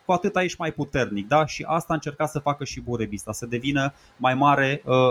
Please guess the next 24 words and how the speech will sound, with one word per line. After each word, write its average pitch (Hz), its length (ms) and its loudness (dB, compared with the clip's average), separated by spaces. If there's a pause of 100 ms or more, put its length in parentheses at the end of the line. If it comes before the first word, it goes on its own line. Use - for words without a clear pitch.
și - 180 -10
mai 127 140 -4
numeros. 131 420 0
Și - 160 -8
nu, 214 120 -4
nu 214 160 0
doar 208 200 6
eu 214 100 4
zic 139 240 -4
asta. 101 400 2 (200)
A 233 120 -2
zis-o 254 260 -4
și, 233 360 -6 (100)
uh, 185 260 0
Herodot, 175 420 4
părintele 170 440 4
istoriei, 165 460 0
dacă, 160 260 0
dacă 170 260 0
s-ar 156 220 0
înțelege 160 540 0
între 151 260 -8
ei 151 180 -6
și, 135 300 -8